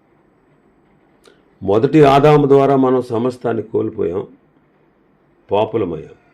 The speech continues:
కడపటి ఆదామైన క్రీస్తునందు విశ్వాసం ఉంచడం ద్వారా మళ్ళీ ఆయన కుమారులుగా, కుమార్తెలుగా మనం చేయబడతాం. అందుకే నా మాట విని నన్ను పంపిన వాని యందు విశ్వాసం ఉంచువాడు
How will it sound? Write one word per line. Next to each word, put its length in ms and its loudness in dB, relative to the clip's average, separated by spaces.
కడపటి 460 -2
ఆదామైన 520 0
క్రీస్తునందు 640 -8
విశ్వాసం 580 -10
ఉంచడం 360 -18
ద్వారా 240 -20
మళ్ళీ 320 -2
ఆయన 200 -4
కుమారులుగా, 680 -12
కుమార్తెలుగా 640 -12
మనం 240 -18
చేయబడతాం. 460 -10
అందుకే 240 0
నా 200 -2
మాట 320 0
విని 260 0
నన్ను 220 -2
పంపిన 420 -4
వాని 260 -2
యందు 200 -8
విశ్వాసం 560 -6
ఉంచువాడు 500 -4